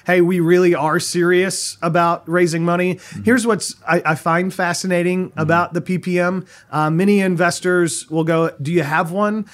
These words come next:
Speaker 1: And then they never look at it, right? So it's a gate to go, "Are you doing the work? Are you passionate enough about this? Do you really understand who your competitors are and what the market is? And, um, have you really looked at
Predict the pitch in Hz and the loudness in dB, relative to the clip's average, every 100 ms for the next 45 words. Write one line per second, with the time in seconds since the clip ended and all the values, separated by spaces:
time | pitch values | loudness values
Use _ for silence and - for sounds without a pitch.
0 | - 196 208 202 220 220 170 196 196 127 | -4 0 2 2 2 2 2 0 -2 -4
1 | 104 - _ 160 185 185 - 208 185 202 | -6 -18 _ -2 0 -2 -2 0 0 -2
2 | 196 170 135 196 202 196 - 165 170 170 | -2 -2 0 2 0 -2 -4 -2 0 0
3 | 160 - - 185 247 269 247 170 226 233 | -2 -8 -8 -2 0 2 2 2 0 0
4 | 214 185 185 139 180 180 - - 202 196 | 0 0 0 -2 -2 -2 -4 -2 -2 -2
5 | 214 190 180 170 170 - - - - 165 | -6 -4 -2 0 -2 -4 -20 -20 -6 -2
6 | 143 170 180 160 127 - - - - 143 | 2 2 2 -2 -6 -8 -10 -14 -6 2
7 | 226 254 247 190 240 247 196 208 190 - | 4 6 4 0 0 2 0 0 -2 -2
8 | 196 190 127 208 196 - 160 180 180 165 | -2 -2 0 2 2 -2 -4 -2 -2 0
9 | 160 139 147 143 135 123 - - 202 208 | 0 -2 -2 -2 -2 -4 -10 -4 -2 0
10 | 190 185 180 170 151 139 127 147 135 110 | 0 0 0 -2 -2 -2 -4 -4 -4 -6
11 | _ - 151 156 156 151 185 202 214 247 | _ -8 -2 0 -2 -2 -2 -2 0 2
12 | 254 202 220 220 190 170 160 | 2 2 0 0 0 2 -2